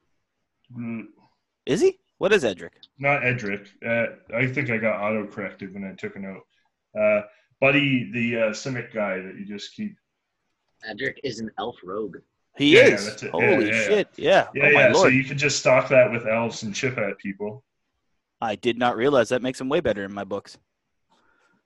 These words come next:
Speaker 2: I mean, not better. I don't actually like him as a general, but, you know, eh.
Speaker 1: <clears throat> You can, uh, run
Speaker 2: <laughs>
Speaker 1: Izone tokens, tokens from the graveyard, and then sack those and draw.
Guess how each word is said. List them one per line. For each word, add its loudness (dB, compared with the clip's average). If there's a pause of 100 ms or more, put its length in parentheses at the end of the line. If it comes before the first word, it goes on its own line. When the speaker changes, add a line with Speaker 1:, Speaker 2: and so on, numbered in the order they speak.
(600)
Speaker 2:
I 4
mean, 4
not 4
better. 2
I 0
don't -4
actually -4
like -4
him -12
as -12
a -16
general, -6
but, 4
you -6
know, -6 (100)
eh. -2 (160)
Speaker 1:
<clears throat> -20
You -2
can, 0
uh, 6
run 0
Speaker 2:
<laughs> -4
Speaker 1:
Izone 0 (160)
tokens, -2 (320)
tokens 0
from -4
the -2
graveyard, 2
and -4
then 0
sack 2
those 0
and -4
draw. 0